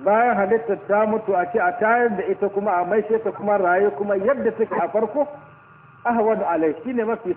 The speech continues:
sauƙi a wurin Allah. Babu ta ya samar da ita, bale daga alamarta,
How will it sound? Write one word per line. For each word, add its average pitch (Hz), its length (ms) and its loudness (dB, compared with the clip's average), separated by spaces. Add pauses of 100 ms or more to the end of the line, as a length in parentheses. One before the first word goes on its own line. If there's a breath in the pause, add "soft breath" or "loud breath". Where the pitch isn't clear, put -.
sauƙi 427 320 -4
a - 80 0
wurin 294 160 -2
Allah. - 300 -14 (2500)
Babu 240 460 4
ta 196 120 0
ya 214 260 4
samar 208 320 2
da 185 60 -6
ita, - 280 -4 (1200)
bale 226 360 2
daga 185 220 2 (100)
alamarta, 202 640 0